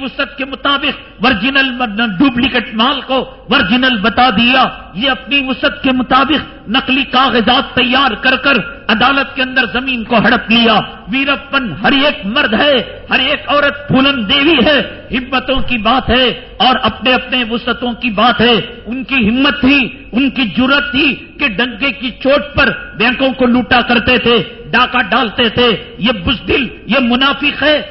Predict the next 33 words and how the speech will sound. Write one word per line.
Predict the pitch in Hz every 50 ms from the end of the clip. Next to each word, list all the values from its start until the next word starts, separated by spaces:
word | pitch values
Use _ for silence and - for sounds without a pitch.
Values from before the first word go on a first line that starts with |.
| - -
اس | - 262 - -
کی | - 277 285
ہمت | 240 233 262 269 277 - - -
نہیں، | 269 269 240 277 302 262 - - - - -
چوری | - 262 269 277 294 285 220 -
سے | 262 254
کرنٹ | - - 247 254 262 247 - -
چراتا | 240 240 233 233 226 233 240
ہے، | 233 208 240 233 202 - - - - - -
چوری | 269 269 285 294 277 -
سے | - 254
پانی | 240 - - 240 247 240 247 240 - -
چراتا | 226 233 220 214 214 220 226 214
ہے، | 185 247 233 180 - - - - - -
چور | 240 254 269 285 262 208 165 151
وہ | 170 - 392
بھی | 262 285 285
ہے، | 262 202 277 294 254 185 - - - - -
چور | 254 269 294 285 240 190 151 147
یہ | 208 285 277
بھی | 233 269 269 226 185
ہے، | 254 262 233 180 - - - -
وہ | 269 262
ہمت | - 240 254 269 277 269 - -
والا | 226 262 262 247 269 254 208
ہے۔ | 240 277 247 185 - - - -
یہ | 202 269 240 175
بزدل، | 180 254 185 151 180 - - 262 180 - - -
یہ | - 233 277 214 202 240
ہجڑا، | 220 262 262 294 285 254 185 - - - -
یہ | 196 277 269
منافق | 226 214 233 254 269 302 - - 339 - - 254
ہے، | 311 311 262